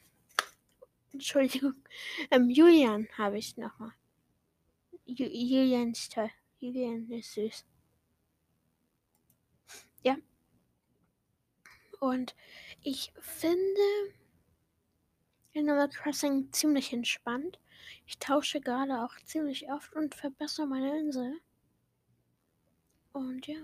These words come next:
also ich geb, ich bin grad ein Plan. Ja, ich hänge ein bisschen hinterher.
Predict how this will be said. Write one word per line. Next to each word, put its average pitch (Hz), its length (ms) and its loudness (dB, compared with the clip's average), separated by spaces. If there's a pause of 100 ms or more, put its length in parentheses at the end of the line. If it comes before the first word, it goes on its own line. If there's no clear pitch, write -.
also 294 240 6
ich 277 260 4
geb, 349 160 4 (460)
ich - 120 -20
bin 320 160 4
grad 302 280 4
ein 277 100 -4
Plan. 294 480 4
Ja, 247 320 4
ich 285 320 -2
hänge 285 220 2
ein 262 160 4
bisschen 269 260 0
hinterher. 269 600 2